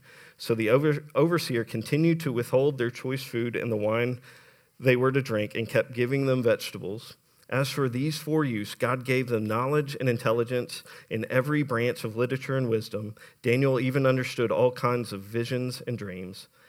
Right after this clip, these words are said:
Then at the end of the days which the king had specified for presenting them,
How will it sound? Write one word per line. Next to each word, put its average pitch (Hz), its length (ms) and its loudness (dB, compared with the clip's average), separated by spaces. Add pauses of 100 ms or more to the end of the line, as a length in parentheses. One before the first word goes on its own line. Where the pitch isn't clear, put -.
(200)
Then 127 120 4
at 135 140 2
the 135 160 4
end 147 140 6
of 156 80 6
the 156 100 4
days 120 380 4
which 123 160 -4
the - 80 -4
king 120 260 0
had 127 140 -2
specified 127 720 2
for 123 160 -4
presenting 123 480 -2
them, 101 260 -4